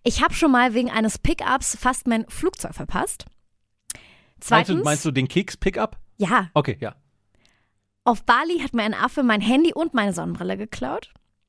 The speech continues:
Speaker 1: Hab ich aber wieder bekommen.
Speaker 2: Hm.
Speaker 1: Und drittens, ich musste mal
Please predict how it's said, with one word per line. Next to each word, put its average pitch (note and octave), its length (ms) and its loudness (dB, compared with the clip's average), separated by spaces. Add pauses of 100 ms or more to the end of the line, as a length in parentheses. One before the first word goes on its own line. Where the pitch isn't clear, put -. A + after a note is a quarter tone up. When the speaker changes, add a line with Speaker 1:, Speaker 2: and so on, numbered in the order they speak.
(360)
Speaker 1:
Hab G3 100 -6
ich F3 100 -8
aber D#3+ 80 -6
wieder E3 160 -6
bekommen. B3+ 340 -10
Speaker 2:
Hm. - 60 -20 (880)
Speaker 1:
Und F4 720 2 (500)
drittens, F#4+ 720 -4 (540)
ich B3+ 140 2
musste D4 300 2
mal C4 280 4